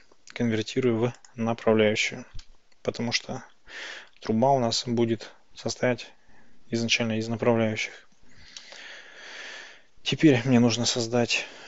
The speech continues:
э, э, саму форму профтрубы. То есть это я создавал срез, а теперь саму форму профтрубы. То есть в данном случае я создам арочку.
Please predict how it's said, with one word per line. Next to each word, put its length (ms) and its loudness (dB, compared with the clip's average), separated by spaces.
э, 580 -6
э, 380 -8
саму 880 4
форму 640 6
профтрубы. 400 0
То 100 -4
есть 160 2
это 160 4
я 80 6
создавал 420 6
срез, 540 6
а 120 -4
теперь 260 4
саму 420 2
форму 320 0
профтрубы. 680 -4
То 100 -16
есть 100 0
в 40 0
данном 200 2
случае 580 0
я 180 2
создам 560 0
арочку. 380 -4